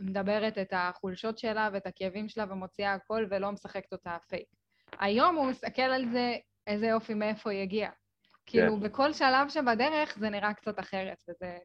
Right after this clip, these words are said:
Speaker 1: גם משהו שמדהים
Speaker 2: לגמרי.
Speaker 1: עליי. בגלל זה היום העליתי פוסט חדש גם לשם.
Speaker 2: אני עוד לא ראיתי
Speaker 1: טוב,
Speaker 2: אותו.
Speaker 1: אבל זאת לא ש-,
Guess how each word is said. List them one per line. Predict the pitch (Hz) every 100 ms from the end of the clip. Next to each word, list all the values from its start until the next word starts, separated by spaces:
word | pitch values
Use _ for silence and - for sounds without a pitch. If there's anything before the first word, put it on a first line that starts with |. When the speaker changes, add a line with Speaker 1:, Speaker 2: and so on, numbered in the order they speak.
| 185
Speaker 1:
גם | 185
משהו | 180 -
שמדהים | 185 185 180
Speaker 2:
לגמרי. | 208 208
Speaker 1:
עליי. | 87 85 - _ _ _ _
בגלל | 180 185 190
זה |
היום | 190 185 185
העליתי | 180 175 175
פוסט | - 170 _
חדש | 165 165 - 165
גם | 160
לשם. | 170 190 220 _ _ _ _
Speaker 2:
אני | 82 82 87
עוד | 92
לא | 101
ראיתי | 120 160
Speaker 1:
טוב, |
Speaker 2:
אותו. | 95 -
Speaker 1:
אבל | 208
זאת | 254 254
לא |
ש-, | 240